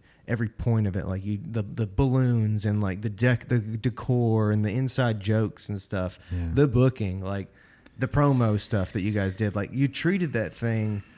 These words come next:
Speaker 1: with seriousness. You treated it wi-, and you treated it with seriousness, and that was something that seemed to be consistent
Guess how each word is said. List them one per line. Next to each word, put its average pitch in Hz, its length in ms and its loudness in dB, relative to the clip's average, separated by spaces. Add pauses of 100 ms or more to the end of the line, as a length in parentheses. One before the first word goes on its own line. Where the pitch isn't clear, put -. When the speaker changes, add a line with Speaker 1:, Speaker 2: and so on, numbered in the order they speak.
(440)
Speaker 1:
with 123 200 0
seriousness. - 880 -2
You 113 120 -2
treated 143 280 4
it 117 100 2
wi-, 107 200 -2
and 110 300 0 (260)
you 135 100 0
treated 160 280 4
it 117 100 2
with 120 160 -2
seriousness, 92 760 -4
and 110 100 0
that 127 80 4
was 127 120 0
something 113 320 -4
that 101 240 -2 (1040)
seemed 165 220 2
to 139 40 2
be 135 80 4
consistent 110 600 -2